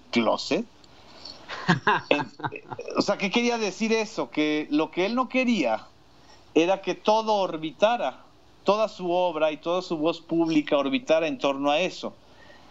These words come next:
Speaker 1: Él no quería ser líder de una comunidad gay o de unos colectivos gays. Él lo que quería era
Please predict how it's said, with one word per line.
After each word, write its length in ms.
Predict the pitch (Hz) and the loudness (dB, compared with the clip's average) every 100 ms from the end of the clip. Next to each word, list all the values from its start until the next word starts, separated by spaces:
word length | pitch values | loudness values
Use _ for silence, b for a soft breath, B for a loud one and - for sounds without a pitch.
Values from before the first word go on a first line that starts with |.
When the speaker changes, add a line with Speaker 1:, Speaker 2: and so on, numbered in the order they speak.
| B - | B 2
Speaker 1:
Él 180 | 170 | 2
no 140 | 185 185 | 2 -2
quería 260 | 175 185 175 | 0 0 0
ser 200 | 175 156 | 0 -2
líder 480 | 170 196 233 143 104 - - 120 | 0 2 2 2 -4 -6 -16 0
de 180 | 117 | 2
una 180 | 131 139 | 2 0
comunidad 640 | - 117 117 120 123 127 117 - - - - | -2 0 2 4 4 2 -4 -16 -20 -20 -6
gay 540 | 107 120 147 139 165 - | 0 2 2 2 -2 -2
o 140 | 113 | -2
de 180 | 117 117 | 0 0
unos 260 | 131 139 - | 0 0 -2
colectivos 640 | 127 113 - 123 117 - | -2 -2 -2 -2 -2 0
gays. 300 | 123 117 107 127 | 0 0 -2 0
Él 80 | 139 | 0
lo 80 | |
que 120 | 147 139 | -2 -2
quería 280 | 135 147 | 0 2
era 300 | 147 147 147 | 2 2 0